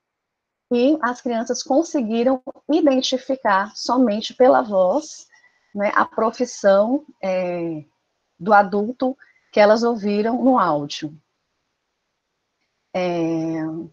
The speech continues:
elas reconheceram. Então, isso mostra que os traços fonológicos, eles são poderosos, né? E muitas vezes a gente pode afirmar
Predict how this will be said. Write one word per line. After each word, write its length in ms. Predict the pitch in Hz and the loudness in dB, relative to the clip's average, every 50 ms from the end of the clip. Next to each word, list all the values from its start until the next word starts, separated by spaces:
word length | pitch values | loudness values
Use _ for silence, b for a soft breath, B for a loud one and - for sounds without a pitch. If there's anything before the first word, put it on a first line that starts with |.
| _ _ _ | _ _ _
elas 220 | - 190 190 190 | -4 -4 -2 -2
reconheceram. 840 | - 208 233 - 254 247 240 247 254 - - 175 160 156 160 156 - b b b b | -4 -6 -4 -2 -2 -2 -2 -2 -4 -4 -6 -6 -4 -4 -4 -4 -6 b b b b
Então, 160 | b - 262 285 | b 4 6 6
isso 220 | 311 311 - 277 | 6 6 4 4
mostra 720 | 240 226 220 214 240 262 285 294 302 302 - - 208 202 | 4 6 6 6 6 6 6 6 4 4 0 -4 -6 -6
que 680 | 202 - - 233 226 226 214 214 208 208 202 196 190 - - | -6 -6 -6 -4 -4 -2 -2 -2 -2 -4 -4 -4 -6 -8 -8
os 180 | 190 - - | -8 -10 -6
traços 540 | - 220 208 233 262 294 302 302 - 220 - | 0 2 2 4 4 2 0 0 -4 -6 -6
fonológicos, 1000 | - - 202 196 196 180 175 185 202 233 262 294 311 - 233 214 - - 190 180 226 | -4 -2 -2 0 0 2 4 4 4 4 4 2 2 0 -2 -6 -8 -8 -6 -4 -4
eles 180 | 214 226 - | -4 -4 -4
são 260 | - - - 220 208 | -6 -4 -2 -2 -2
poderosos, 760 | 220 - 226 226 247 285 285 262 196 170 160 165 165 170 165 - | 0 -2 -2 -2 -2 -2 0 0 -2 -2 -2 -4 -6 -8 -8 -8
né? 200 | 170 175 208 - B B B B B B | -8 -10 -12 -14 B B B B B B
E 60 | 233 | 6
muitas 340 | 254 311 - - 381 339 285 | 6 6 6 6 4 4 6
vezes 140 | 294 302 | 6 8
a 80 | 320 294 | 8 6
gente 120 | 285 - | 6 4
pode 220 | - 240 240 254 247 | 2 2 4 4 2
afirmar 720 | 240 - - 214 202 214 208 208 240 269 269 262 214 202 | 0 -2 -4 -6 -6 -4 -2 -2 0 0 0 -2 -4 -6